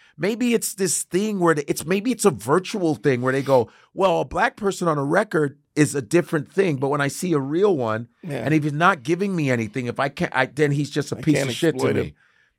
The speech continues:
Speaker 1: Fucking
Speaker 2: Well, we ju-, I just, you and I
Speaker 1: weirdos.
Speaker 2: were talking about this record. Can, Mike, can you bring up this, this, uh, book called Caste?
Speaker 1: Oh,
Speaker 2: C A,
Speaker 1: didn't you bring that up last
Speaker 2: C A S T?
Speaker 1: week?
Speaker 2: I don't, I don't think we did.
Speaker 1: Didn't we talk about Caste last week?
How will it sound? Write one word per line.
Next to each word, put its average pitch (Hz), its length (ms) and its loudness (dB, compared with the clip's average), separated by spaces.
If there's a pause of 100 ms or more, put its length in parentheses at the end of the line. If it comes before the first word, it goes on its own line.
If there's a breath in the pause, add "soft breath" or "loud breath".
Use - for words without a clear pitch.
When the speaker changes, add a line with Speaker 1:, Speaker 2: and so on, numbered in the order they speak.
Speaker 1:
Fucking 117 600 0
Speaker 2:
Well, 214 160 4
we 233 140 0
ju-, 185 340 -8
I 185 80 -6
just, 139 60 -4
you 147 100 0
and 147 100 0
I 143 40 2 (340)
Speaker 1:
weirdos. 185 40 -4
Speaker 2:
were 180 80 -6
talking 165 340 -2
about 147 260 0
this 139 200 -8
record. 135 340 -2
Can, 208 240 2
Mike, 208 260 0
can 240 140 0
you 226 60 0
bring 254 200 -2
up 233 140 -16
this, 202 240 -8 (120)
this, 170 300 -4
uh, 151 160 0
book 151 400 -4
called 165 320 -2
Caste? - 760 -4 (640)
Speaker 1:
Oh, - 60 -8
Speaker 2:
C 185 160 0
A, 170 100 2
Speaker 1:
didn't 202 160 0
you 220 100 -6
bring 202 220 0
that - 140 0
up 170 140 0
last 196 260 -2
Speaker 2:
C 202 60 -4
A - 20 -2
S 170 120 -2
T? 165 80 -14
Speaker 1:
week? - 100 -18
Speaker 2:
I 147 120 -2
don't, 151 180 -2 (140)
I 135 120 -6
don't 151 180 -8
think 147 200 -12
we 139 80 -10
did. 120 160 -12
Speaker 1:
Didn't 269 180 0
we 359 80 0
talk 302 220 0
about 269 200 -2
Caste 254 300 0
last 262 240 -2
week? 269 220 -2